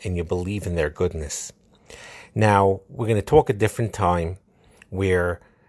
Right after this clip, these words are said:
there needs to be a certain healthy, um, objectivity where a person, you know, can't be overly naive or being taken advantage of. If you feel sometimes there are people that are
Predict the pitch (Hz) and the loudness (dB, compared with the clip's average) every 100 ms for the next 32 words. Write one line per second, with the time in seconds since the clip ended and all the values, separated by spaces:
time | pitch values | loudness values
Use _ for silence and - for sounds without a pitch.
0 | - 104 113 110 - 104 95 - - 104 | -6 -2 0 -2 -2 0 0 0 0 0
1 | 101 90 80 _ - - 123 - - 90 | 0 -6 -8 _ -2 4 4 2 -4 -4
2 | 87 85 78 - 87 82 85 82 80 78 | -4 -8 -10 -6 -4 -4 -6 -8 -10 -12
3 | - _ _ _ _ _ _ _ _ - | -16 _ _ _ _ _ _ _ _ -6
4 | 92 98 87 - 156 143 85 80 92 _ | -2 0 0 4 4 4 0 -4 -8 _
5 | _ - - _ - 95 95 90 87 82 | _ -20 -20 _ -12 -4 0 2 2 2
6 | 82 78 - - - 104 - 87 82 - | 0 -2 -12 -10 -4 -2 -2 -4 -6 -10
7 | _ - 113 82 80 - 98 87 - 87 | _ -10 -6 -6 -6 -4 -4 -4 -6 -4
8 | 101 92 92 85 82 82 90 123 101 90 | -4 -4 -4 -4 -2 -2 -2 0 0 -2
9 | - 90 95 90 85 101 - 87 80 104 | -6 -6 -2 -2 -2 -4 -2 -4 0 2
10 | 123 104 82 85 76 80 - 80 78 - | 2 0 -6 -6 -6 -8 -10 -12 -12 -6
11 | 110 104 92 - 110 113 107 95 85 92 | 0 0 0 0 0 0 0 -2 -2 0
12 | 101 117 - 131 - 92 87 87 85 85 | 2 0 -2 -6 -2 -2 0 -2 -2 -2